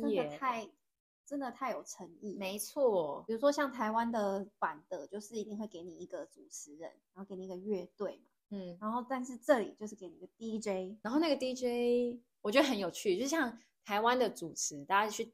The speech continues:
Speaker 1: 甲德一定会看到主持人一定是忙到尾，从头忙到尾，没办法吃饭，都要永远保持专业跟漂亮，连那个P A大哥可能都要会后才开始爬便当。
Speaker 2: 对。
Speaker 1: 但是这边的D J是怎样？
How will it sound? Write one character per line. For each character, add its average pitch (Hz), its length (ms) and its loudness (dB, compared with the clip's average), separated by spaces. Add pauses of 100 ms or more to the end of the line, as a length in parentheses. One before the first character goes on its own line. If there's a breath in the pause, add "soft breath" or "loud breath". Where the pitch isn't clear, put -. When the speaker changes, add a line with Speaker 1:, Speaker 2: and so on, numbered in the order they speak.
(120)
Speaker 1:
甲 143 240 -10
德 151 120 -8
一 156 40 -8
定 190 140 -8
会 196 60 -4
看 190 160 -6
到 190 100 -2
主 156 200 -6
持 - 200 -10
人 156 120 -10
一 175 40 -10
定 190 100 -8
是 196 220 2
忙 170 400 -2
到 190 240 2
尾， - 320 -4
从 185 160 -14
头 190 80 -8
忙 175 160 -8
到 196 140 -2
尾， 143 120 -2
没 151 140 -8
办 185 160 -4
法 - 80 -16
吃 - 300 -4
饭， 160 220 -6
都 175 60 -6
要 185 80 0
永 160 180 -6
远 151 100 -8
保 - 160 -4
持 - 160 -10
专 165 220 -8
业 170 100 -6
跟 160 140 -8
漂 147 300 -6
亮， 151 240 -2 (340)
连 202 160 2
那 233 100 -2
个 202 160 2
P 202 220 2
A 202 40 4
大 202 160 0
哥 196 140 2
可 175 140 -12
能 143 140 -8
都 175 100 -2
要 185 360 0 (120)
会 185 140 4
后 190 140 2
才 175 120 -6
开 180 120 -10
始 151 120 -10
爬 139 180 -10
便 156 260 0
当。 135 260 -10 (160)
Speaker 2:
对。 226 360 -2
Speaker 1:
但 302 120 4
是 277 80 2
这 277 80 6
边 269 200 6
的 247 80 6
D 240 140 0
J 240 120 6
是 247 100 0
怎 202 180 -8
样？ 160 200 -8